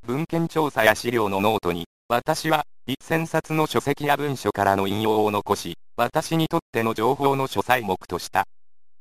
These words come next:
しかし、そのほとんどは、個別の詳細あるいは洞察を提供するのみであった。百に一つが大いに役立ったのみで、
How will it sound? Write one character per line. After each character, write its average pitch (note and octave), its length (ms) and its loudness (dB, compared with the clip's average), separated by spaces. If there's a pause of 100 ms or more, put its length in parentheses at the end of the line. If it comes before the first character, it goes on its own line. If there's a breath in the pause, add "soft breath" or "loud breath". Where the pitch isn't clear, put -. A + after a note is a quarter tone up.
し - 100 -14
か D#3 140 2
し、 - 180 -8 (260)
そ B2 120 -4
の D#3 100 2
ほ F3 140 0
と E3 100 -2
ん D3 80 0
ど A2+ 100 0
は、 G2 180 2 (200)
個 B2 140 -4
別 D#3 240 -2
の D#3 100 0
詳 B2 220 2
細 A#2+ 320 0
あ B2 100 2
る D#3+ 140 -2
い C#3+ 80 -4
は A#2+ 160 2 (100)
洞 C#3+ 160 0
察 D#3+ 320 -2
を D#3 80 -2
提 C3+ 220 -4
供 D3+ 220 0
す C#3+ 140 -8
る C#3+ 80 -2
の C#3 120 2
み B2 100 -4
で F#2+ 140 2
あ G#2 40 6
っ - 20 4 (160)
た。 - 120 -4 (680)
百 B2 220 0
に D#3+ 120 -4
一 - 200 -6
つ - 140 -8
が G2+ 200 2
大 D3+ 220 2
い B2 80 -2
に B2 120 -2
役 A#2+ 240 -2
立 C3 80 4
っ - 20 2 (120)
た G2 120 2
の G2 100 -4
み G2 100 0
で、 F2 180 0